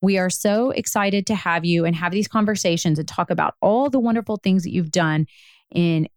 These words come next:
coming straight to America, getting your first job, building your business, leaning into all those things and creating this amazing company. So you guys,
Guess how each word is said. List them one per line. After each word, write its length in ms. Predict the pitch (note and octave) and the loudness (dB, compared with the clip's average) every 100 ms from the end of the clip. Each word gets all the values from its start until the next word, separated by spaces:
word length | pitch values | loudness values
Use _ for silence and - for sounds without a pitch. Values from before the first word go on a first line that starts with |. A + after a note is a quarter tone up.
| _ | _
coming 320 | - G3+ F3+ | 0 2 2
straight 520 | F3 - - A#3+ B3+ | 0 -4 -4 -2 -2
to 120 | - B3+ | 0 2
America, 520 | A3 G#3+ G#3 G#3+ G3+ | 2 2 0 0 0
getting 320 | F3+ F3+ F3+ | 0 2 2
your 100 | E3 | 0
first 380 | E3 G3 F3+ - | 0 0 0 0
job, 480 | A#3 A3 G#3 G3+ E3 | 2 2 2 0 0
building 340 | F#3 F3 E3+ | 0 2 0
your 100 | D#3+ | 0
business, 680 | D#3+ A#3 G#3+ A3 G#3+ G#3 - _ _ _ _ E3+ | 0 0 2 2 2 -2 -6 _ _ _ _ 0
leaning 460 | F3+ A#3 C4 B3 | 2 2 2 2
into 340 | C3 G3+ G3+ G#3 | 0 0 0 0
all 260 | E3+ F#3 | 0 0
those 220 | F#3+ F#3 | 0 0
things 460 | - F3+ E3+ E3 E3+ | 0 0 2 2 -2
and 180 | - E3 | -2 -4
creating 480 | F#3+ F3 E3+ E3+ - | 0 0 2 0 0
this 260 | E3 D#3+ - | 0 0 -2
amazing 640 | D#3 D3 D3+ D#3 D#3+ D#3 D#3 _ _ _ _ _ _ _ _ - | 0 2 2 0 0 0 -4 _ _ _ _ _ _ _ _ -4
company. 560 | A#3+ A#3 - D3 - - _ - - - _ | -2 0 -2 -4 -8 -14 _ -20 -20 -20 _
So 280 | - G#3+ E3+ | 0 0 0
you 240 | F3 A#3+ | 0 0
guys, 480 | C4+ B3 B3 A#3+ | 0 -2 -2 -2